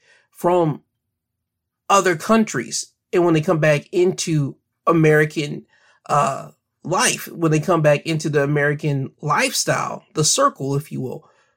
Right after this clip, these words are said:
There needs to be something before they're able to even go back to their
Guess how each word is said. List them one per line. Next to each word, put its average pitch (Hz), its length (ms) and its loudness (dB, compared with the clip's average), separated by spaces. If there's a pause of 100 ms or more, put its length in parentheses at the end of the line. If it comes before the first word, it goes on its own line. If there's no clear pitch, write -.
(500)
There 214 180 6
needs 214 360 2
to 190 60 0
be 175 200 -6
something 180 500 2
before 180 260 2
they're 160 200 0
able 175 240 4
to 147 80 -2
even 156 340 0
go 170 260 6
back 143 400 0
to 170 160 0
their 131 300 0